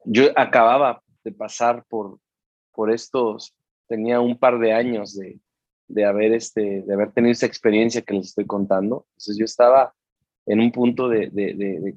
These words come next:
de hambre, de, de un deseo de servir a Dios.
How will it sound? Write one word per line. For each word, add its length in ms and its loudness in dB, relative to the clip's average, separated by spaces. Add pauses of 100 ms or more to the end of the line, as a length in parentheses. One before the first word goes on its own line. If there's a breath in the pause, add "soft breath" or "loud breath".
(100)
de 240 -6
hambre, 640 0
de, 480 -6 (480)
de 200 -2
un 220 0
deseo 560 0
de 80 -4
servir 380 -8
a 60 -2
Dios. 440 -8